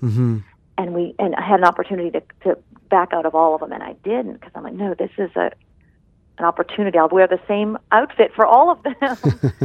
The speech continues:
Speaker 1: <laughs>
Speaker 2: But, uh, I'm gonna, I'm gonna do it. And it was beautiful to live through the similarities of the infancy narrative
Speaker 1: Interesting.
Speaker 2: through that
Speaker 1: Wow. What a,
Speaker 2: time.
Speaker 1: what a, what a blessing in disguise, I guess. We, uh, uh, one of the songs,
Speaker 2: Mm-hmm.
Speaker 1: um, "Wear the Crown,"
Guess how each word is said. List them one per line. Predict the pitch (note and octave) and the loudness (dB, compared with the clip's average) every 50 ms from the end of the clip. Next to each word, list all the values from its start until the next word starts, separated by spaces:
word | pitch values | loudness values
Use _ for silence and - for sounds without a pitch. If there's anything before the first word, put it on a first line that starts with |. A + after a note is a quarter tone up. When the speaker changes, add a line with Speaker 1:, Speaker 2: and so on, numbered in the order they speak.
| A#2 - | -4 -4
Speaker 1:
<laughs> | - B2 | -6 -8
Speaker 2:
But, | G#2 F#2+ D2+ C2+ - - - - - - _ _ _ _ _ _ _ - | -8 -8 -12 -14 -16 -18 -20 -20 -20 -20 _ _ _ _ _ _ _ -18
uh, | - - - - - _ _ _ _ _ - | -18 -16 -18 -20 -20 _ _ _ _ _ -10
I'm | G3 F#3+ G3 | -8 -8 -8
gonna, | G3 G3 F3+ F3+ F3 - | -10 -10 -10 -10 -12 -12
I'm | - F3+ F#3 | -12 -10 -10
gonna | F#3 F3 F3 | -8 -8 -8
do | F3 F#3+ G3+ G3 | -6 -6 -4 -4
it. | E3+ D#3 D3+ | -4 -4 -6
And | - F3+ | -8 -10
it | F3+ F3 - | -12 -12 -12
was | F#3 F#3 - - _ _ _ - | -14 -16 -16 -20 _ _ _ -12
beautiful | G#3+ A3 B3 C#4+ D4 C#4+ - - F3+ F3+ - - | -8 -6 -2 -2 -2 -2 -2 -4 -6 -6 -6 -10
to | F3+ F3 | -14 -12
live | F3 F3 F#3+ G3 G3+ G3+ G3 - _ _ _ _ _ _ | -8 -6 -4 -4 -2 -4 -4 -8 _ _ _ _ _ _
through | - F#3 F#3 F3 E3+ - - - | -12 -10 -10 -10 -10 -14 -16 -18
the | - - _ - | -20 -18 _ -8
similarities | G#3 G3 F3+ F3 E3+ E3+ E3+ F3 E3 E3+ D#3+ F3 | -8 -4 -2 0 0 2 2 2 0 -2 -2 -4
of | F3 D#3 | -4 -2
the | E3+ - | -4 -6
infancy | E3+ - - F#3 E3+ - - E3 | -6 -8 -10 -12 -14 -12 -12 -12
narrative | D3+ D#3 D3+ B2 A#2 | -8 -4 -2 -2 -2
Speaker 1:
Interesting. | A#2+ - C3 A#2+ - - A#2 - | -2 -2 -4 -6 -4 -6 -8 -4
Speaker 2:
through | A#2 | -2
that | A#2 | 0
Speaker 1:
Wow. | A#2+ A#2 A#2 A#2 A2+ A2+ | 0 2 2 0 0 0
What | A2 A2 A#2+ A#2+ B2 | 0 0 0 0 0
a, | A#2+ | -2
Speaker 2:
time. | - - | -4 -4
Speaker 1:
what | - B2+ A#2+ | -4 -2 -2
a, | A2+ A2 A2 - - | 0 -2 -2 -4 -6
what | - A2+ A2+ A2 | -6 -6 -4 -4
a | A2 G#2+ G2+ | -4 -4 -4
blessing | G#2 G#2 G#2 G#2+ A2+ G#2+ - - A2 G#2 G#2 G#2+ - - - | -6 -4 -4 -2 -4 -4 -4 -6 -4 -4 -4 -4 -6 -6 -6
in | C3+ A#2+ G#2+ G#2+ | -4 -4 -2 -2
disguise, | G#2+ G#2+ G2 - - B2 A2+ A2+ A2 G2+ G#2+ | -4 -4 -6 -4 -2 0 0 0 0 0 -2
I | G#2 G2+ | -2 -2
guess. | G#2+ A#2+ A#2+ A2+ - C#3 | 0 0 0 0 -2 -4
We, | C3 B2+ C#3+ | -4 -4 -2
uh, | C3+ B2 - - - | -2 -4 -4 -2 -4
uh, | B2+ B2 C3 | -4 -4 -2
one | B2+ C3+ D3 | 0 0 0
of | C#3+ | 2
the | B2+ | 0
songs, | A2 - - A#2 A#2 B2+ C3 B2+ B2 A#2 A2 G#2+ G3 F3+ | -2 -2 -2 0 0 2 2 2 0 0 -2 -4 -4 -6
Speaker 2:
Mm-hmm. | F#3 F3+ E3+ - _ - | -6 -10 -12 -12 _ -6
Speaker 1:
um, | G#2+ G2+ G2+ F#2+ F#2+ F#2+ G#2+ - - | -6 -4 -4 -4 -6 -8 -12 -12 -12
"Wear | - A#2 A2 A2 A2 G#2+ | -8 -4 0 0 0 0
the | G2+ G#2 | -2 -4
Crown," | - - - - B2+ B2+ B2+ A2+ F#2 F2 F2 F#2+ G2+ A2 | -8 -10 -8 -6 -4 -2 -2 -4 -4 -6 -8 -10 -10 -12